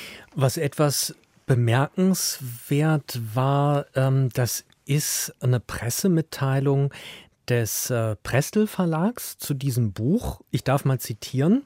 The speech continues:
„Der erste große Fotoband zum Werk einer derzeit gefragtesten jungen Modefotografen. Im Mittelpunkt seiner Arbeit steht ein neues Selbstverständnis“,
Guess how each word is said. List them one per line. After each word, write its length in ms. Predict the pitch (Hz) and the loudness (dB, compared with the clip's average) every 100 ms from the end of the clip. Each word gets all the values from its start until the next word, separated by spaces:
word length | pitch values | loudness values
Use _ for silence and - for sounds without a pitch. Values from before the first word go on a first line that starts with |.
| _ - - - - - - _ | _ -20 -20 -18 -18 -20 -20 _
„Der 200 | 131 127 | -2 0
erste 320 | 135 202 - 185 | 0 0 0 0
große 300 | 156 160 131 | 0 0 -4
Fotoband 760 | - 147 175 220 180 190 220 | -4 -4 0 0 2 2 2
zum 240 | - 135 | 0 -2
Werk 560 | 127 135 220 - - - | 2 2 2 -2 -10 -10
einer 280 | 139 147 143 | -2 0 0
derzeit 500 | 143 156 - 147 139 | 0 -2 0 -2 -2
gefragtesten 1040 | 123 - 123 175 - 190 - 175 175 196 | -8 -6 -4 -4 -2 -6 -4 0 0 0
jungen 480 | - 139 175 185 196 - | 0 2 4 4 2 0
Modefotografen. 1200 | 131 147 151 123 117 107 101 104 101 - 90 87 - - - - | 0 2 2 -2 -6 -8 -8 -6 -8 -8 -14 -14 -20 -20 -20 -6
Im 140 | 139 143 | 0 2
Mittelpunkt 640 | 175 214 202 196 196 220 | 4 2 2 2 2 2
seiner 320 | - 143 131 | 0 0 0
Arbeit 440 | 127 127 147 160 - | 0 -2 0 0 -2
steht 400 | - 139 151 - | -4 -2 -2 -2
ein 180 | 131 127 | -2 0
neues 340 | 147 170 - | 2 0 0
Selbstverständnis“, 1120 | 127 127 - 139 - 139 139 147 196 - - | -4 -4 -6 -8 -4 -2 -2 0 -2 -2 -12